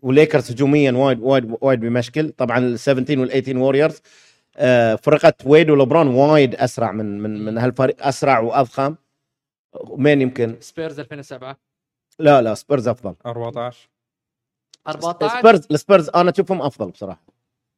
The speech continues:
Speaker 2: أنا بعد أشوف
Speaker 3: تونتي وان
Speaker 2: السبيرز أفضل.
Speaker 3: بوكس.
Speaker 1: ال، ال أو فور، ال أو فور، آه، Pistons يمكن يكون تاف جيم.
Speaker 2: بن ولس على يوكيتش.
Speaker 1: بس
Speaker 2: رشيد
Speaker 1: يوكيتش ما بيلعب
Speaker 2: ولس.
Speaker 1: تحت.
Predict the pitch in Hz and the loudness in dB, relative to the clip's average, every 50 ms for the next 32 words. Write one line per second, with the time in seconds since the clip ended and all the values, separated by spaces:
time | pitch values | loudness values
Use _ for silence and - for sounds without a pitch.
0 | _ _ _ _ - 170 190 185 175 156 147 151 - - 160 156 160 175 175 185 | _ _ _ _ -14 -12 -12 -10 -10 -10 -12 -12 -14 -16 -12 -8 -6 -6 -4 -4
1 | 185 185 185 170 160 156 147 - 139 - - 147 165 170 - - 165 170 - 190 | -4 -4 -4 -4 -4 -4 -4 -6 -4 2 4 4 4 4 4 4 4 6 8 8
2 | 208 214 - - 214 208 208 202 196 185 - _ _ _ _ _ - 143 143 139 | 8 8 8 8 8 8 8 8 6 4 0 _ _ _ _ _ 0 4 6 8
3 | 165 185 170 - 190 185 180 180 160 156 147 135 127 127 - - 165 160 - - | 8 8 8 8 8 8 8 8 8 8 8 8 8 6 6 4 2 0 2 2
4 | 170 170 208 247 - - 156 151 135 - 143 139 - 147 139 123 - 143 131 - | 0 0 0 -2 -4 -6 -6 -4 0 0 0 0 2 0 0 4 4 4 4 4
5 | 123 127 147 208 - _ _ _ _ _ _ _ _ _ _ _ - 139 139 147 | 2 0 0 -2 -4 _ _ _ _ _ _ _ _ _ _ _ -16 -14 -14 -12
6 | 147 156 165 170 170 143 - - - - - - _ _ - - 135 135 139 139 | -10 -8 -8 -6 -8 -8 -10 -14 -20 -20 -20 -20 _ _ -18 -16 -14 -12 -12 -10
7 | 147 156 165 170 170 - 156 - - - - - - _ _ _ _ 123 - _ | -8 -8 -8 -10 -10 -14 -18 -18 -18 -20 -20 -20 -20 _ _ _ _ -20 -20 _
8 | - 127 123 - - - 135 - 147 175 175 180 - - 196 208 - 226 214 180 | -4 -4 -4 -4 -4 -4 2 4 6 6 6 4 2 4 4 6 6 6 6 4
9 | 175 - 175 151 - 117 107 | 4 0 -2 -6 -6 -8 -10